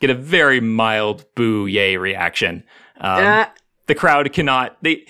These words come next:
Speaker 1: they can't help themselves. They're wrestling fans. Storm hits a clothesline, then a fisherman suplex. That is actually a suplex.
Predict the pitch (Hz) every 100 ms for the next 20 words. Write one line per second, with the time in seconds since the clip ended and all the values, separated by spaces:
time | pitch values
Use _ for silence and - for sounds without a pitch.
0 | - 170 - 208 147 156 160 - 120 -
1 | 95 87 117 - 127 127 127 123 120 98
2 | 90 95 85 98 - - - _ _ _
3 | _ - - 170 165 - 196 175 135 127
4 | 135 - 156 143 - 170 175 160 190 -
5 | 98 - - - _ - 131 - 180 -
6 | 196 170 175 147 98 -